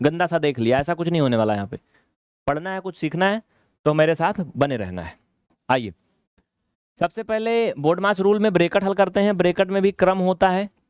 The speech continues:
रेखा कोष्ठक, छोटा कोष्ठक और फिर ये वाला मझलका कोष्ठक और लास्ट में ये बड़का कोष्ठक या स्क्वायर बॉक्स बोलते हैं इंग्लिश में, इसको हल करते हैं, ठीक है।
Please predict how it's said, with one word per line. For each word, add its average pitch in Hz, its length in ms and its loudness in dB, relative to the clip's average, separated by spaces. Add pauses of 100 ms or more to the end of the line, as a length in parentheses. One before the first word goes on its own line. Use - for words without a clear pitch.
(100)
रेखा 156 300 2
कोष्ठक, 190 480 0 (380)
छोटा 165 360 2
कोष्ठक 190 480 -2 (460)
और 151 120 2
फिर 185 180 -2
ये 180 200 2
वाला 190 220 2
मझलका 170 460 0
कोष्ठक 190 520 0 (480)
और 131 140 0
लास्ट 170 380 0
में 190 120 -2
ये 196 160 2
बड़का 175 360 2
कोष्ठक 165 420 0
या 185 360 0 (1700)
स्क्वायर 160 300 0
बॉक्स 123 260 -4
बोलते 123 220 -2
हैं 120 40 -2
इंग्लिश 113 180 -2
में, 107 80 -2
इसको 104 300 -8 (300)
हल 139 140 0
करते 107 240 -4
हैं, 104 100 -6
ठीक 151 120 0
है। 220 80 2